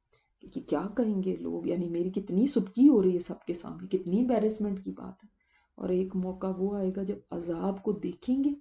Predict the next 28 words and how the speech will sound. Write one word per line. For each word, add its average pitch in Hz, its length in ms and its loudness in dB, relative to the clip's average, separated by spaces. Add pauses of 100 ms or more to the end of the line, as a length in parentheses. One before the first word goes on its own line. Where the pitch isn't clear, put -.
(380)
तो 262 60 -8
फिर 220 220 -4
तो 220 120 -2
चीखें 190 400 -4
चिल्लाएंगे, 185 540 -6 (2250)
क्योंकि 233 200 2
जब 208 360 0
एक 240 280 4
मुसीबत 214 640 -2
छोटी 208 460 0
है 226 120 0
तो 226 120 -6
तब 208 280 -4
तो 233 100 -2
इंसान, 202 360 -2
ठीक 208 180 -2
है, 226 80 -2
शर्मिंदगी 202 580 0
तो 208 260 0
एक - 160 -6
छोटी 185 320 -2
मुसीबत 180 520 -4
है 170 60 -16
ना, 196 120 -12 (400)
लेकिन 196 220 0
एक 190 120 2
बड़ी 202 440 12
मुसीबत, 214 580 4